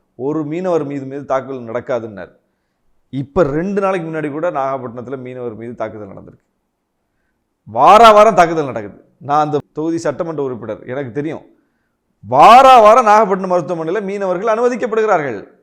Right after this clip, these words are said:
இலங்கை கடற்படையாலும் கடற்கொள்ளையர்களாலும் தாக்கப்பட்டு, படகுகளை இழந்து, உடைமைகளை இழந்து, குற்றுயிரும் குலையுருமாக வருகிறார்கள், கொல்லப்பட்டிருக்கிறார்கள்.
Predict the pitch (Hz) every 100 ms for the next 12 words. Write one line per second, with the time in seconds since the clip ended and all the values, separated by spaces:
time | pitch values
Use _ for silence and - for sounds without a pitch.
0 | _ _ _ _ - 170 202 196 180 180
1 | 180 185 170 165 190 190 175 175 175 175
2 | 170 156 156 185 175 170 180 143 147 190
3 | 202 165 180 170 170 160 151 151 147 190
4 | 208 170 190 180 170 151 151 147 147 208
5 | 156 165 - 202 185 165 175 170 170 190
6 | 185 175 165 147 127 - 175 226 247 240
7 | 214 202 185 131 92